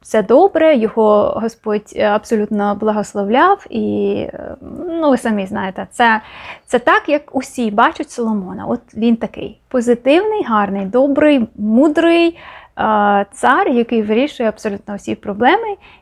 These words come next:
і який є другом Бога. Але на ваше здивування і на моє здивування, на моє щире здивування, у нього є і темна сторінка в його життєвій історії. А саме,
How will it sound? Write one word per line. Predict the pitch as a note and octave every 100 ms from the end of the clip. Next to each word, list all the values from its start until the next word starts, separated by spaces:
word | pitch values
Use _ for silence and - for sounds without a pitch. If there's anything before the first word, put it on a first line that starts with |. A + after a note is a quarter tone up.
| -
і | A#3+ A3+ A3
який | G#3+ A#3 B3+ C#4+ F4+ G4 - _ -
є | G#3+ G#3 A#3 A3+ A#3+ - _
другом | A#3 G3+ A#3 A3 G#3+
Бога. | G#3+ G3 - _ _ _ _ _ _ _ - - - - - - -
Але | C4+ D4+ G4 A#4+ A4 F#4 _ _ _ _ -
на | C#4
ваше | E4+ G4 D4+
здивування | A#3 C4+ A#3+ A#3 D4 A4 G4 -
і | A#3+
на | A#3+
моє | A#3 A3+ D#4+ D4
здивування, | - G#3+ G#3+ A3 G#3+ G3 G#3+
на | G#3 A#3 B3+
моє | B3+ B3
щире | G#3+ - - D#4+ C4
здивування, | A3 A3+ G3+ G#3 A3 F#4+ A4
у | B3
нього | A3 D#4+ D#4+
є | B3+ B3 E4 -
і |
темна | A#3+ D4 G#4 G4
сторінка | - - B3 G#3 F#3+ - - _ _ - - _
в | G#3 A3+
його | - G#3+ G#3 G3+ G3
життєвій | A3 - G#3 G#3+
історії. | F#3 - A3 G3 G3
А | A3
саме, | - F#4+ F#3+